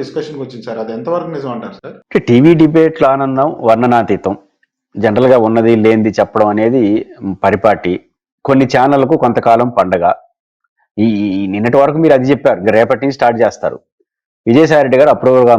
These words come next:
Speaker 2: మారబోతున్నాడు, అప్రూవ్ గారు మారిపోయిన వెంటనే జగన్మోహన్ రెడ్డి జైల్లో పంపించేస్తారు, లేకపోతే భారతి గారిని జైల్లో పంపించేస్తారు, లేకపోతే భారతి గారు బాధ్యత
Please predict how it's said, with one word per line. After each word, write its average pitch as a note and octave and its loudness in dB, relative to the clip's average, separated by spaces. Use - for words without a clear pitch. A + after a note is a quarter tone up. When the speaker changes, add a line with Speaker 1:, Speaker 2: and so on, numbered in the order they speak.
Speaker 2:
మారబోతున్నాడు, F#2 0
అప్రూవ్ D#3+ 2
గారు D3 4
మారిపోయిన C3 2
వెంటనే B2+ -2
జగన్మోహన్ B2 2
రెడ్డి B2+ 0
జైల్లో G#2 2
పంపించేస్తారు, D#2+ -6
లేకపోతే A2+ 2
భారతి A#2+ 2
గారిని A#2 0
జైల్లో G#2 0
పంపించేస్తారు, F2 -6
లేకపోతే A2 2
భారతి A#2 2
గారు A2 -2
బాధ్యత G2+ 2